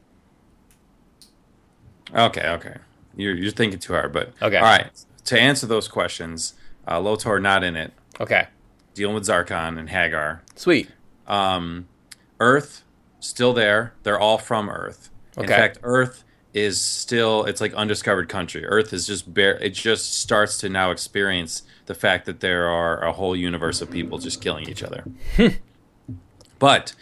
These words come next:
Speaker 1: the age-old question, Chad, you're gonna smack yourself for not realizing it, is, is Pidge a boy or a girl?
Speaker 2: <laughs> Okay, well, well, I mean,
Speaker 1: When
Speaker 2: Hu-, is, is Hunk still Fred Flintstone? Because, uh,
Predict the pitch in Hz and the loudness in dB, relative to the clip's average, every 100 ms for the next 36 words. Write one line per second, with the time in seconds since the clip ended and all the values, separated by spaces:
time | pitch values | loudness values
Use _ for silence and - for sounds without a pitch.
0 | - - 113 123 135 139 120 - 139 131 | -18 -10 0 2 4 2 0 -2 -2 -2
1 | 107 101 98 98 101 92 - 113 127 101 | -2 0 0 0 -4 -6 -4 -4 -2 -4
2 | 101 92 98 95 95 85 95 107 90 85 | -4 -4 -4 0 2 0 0 0 0 -2
3 | 87 - 92 92 - - - - 143 143 | -8 -2 -2 -2 -8 -20 -6 4 8 8
4 | 131 - 151 139 131 - 110 110 123 123 | 4 0 4 6 6 2 -2 2 4 6
5 | 120 117 113 110 127 123 117 95 190 - | 4 2 2 4 6 6 6 8 8 10
6 | 185 - 190 202 185 185 170 160 147 127 | 8 10 10 8 6 6 4 2 0 -2
7 | - - - - - - - - - - | -6 -10 -20 -20 -20 -20 -20 -20 -20 0
8 | - 143 156 147 151 175 170 - 160 151 | 6 8 10 12 12 12 12 12 12 12
9 | 156 139 139 - 165 175 160 - 165 - | 12 6 2 6 10 12 10 10 8 12
10 | 196 185 - 170 165 - 143 - 139 143 | 10 10 10 12 12 12 10 10 4 4
11 | - 185 180 175 135 - 127 117 113 101 | 6 8 10 8 4 8 10 10 8 2
12 | 104 104 104 104 107 | 6 10 10 10 8